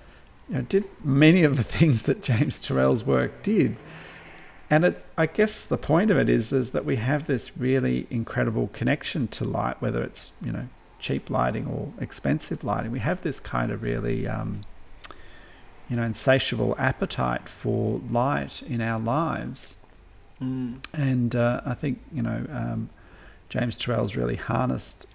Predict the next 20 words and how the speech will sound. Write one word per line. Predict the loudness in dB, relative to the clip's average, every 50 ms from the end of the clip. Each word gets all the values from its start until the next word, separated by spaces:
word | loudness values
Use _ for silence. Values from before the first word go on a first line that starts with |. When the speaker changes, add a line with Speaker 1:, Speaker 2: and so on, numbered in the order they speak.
| -16 -10 -6
Speaker 1:
the | -4 -2
energy | 0 0 0 -2 -2 -2 -2 -4
of | -4 -4 -4
that | -4 -4 -4 -6
through | -8 -10 -8 -8 -6
the | -6 -6
work | -6 -4 -4 -4 -6 -6
that | -8 -10 -8
he | -6 -6 -4
does. | -2 -2 0 2 2 0 0 -2
He's, | -4 -6 -6 -8 -8
he's | -10 -12 -12 -12
captured | -4 -2 -2 -2 0 -2 -6 -4 -4
it | -4 -4
in | -4 -4 -4
a | -4 -4
sort | -4 -4 -4 -4
of | -4
scale. | -4 -4 0 2 4 4 4 4 4 2 2 0 -2 -6 -12 -18 -16 -16 -16 -16 -16 -16 -18 -18 -18 -20 -20 -20 -16 -8 -4
Um, | -2 -2 0 0 0 0 0 -2 -4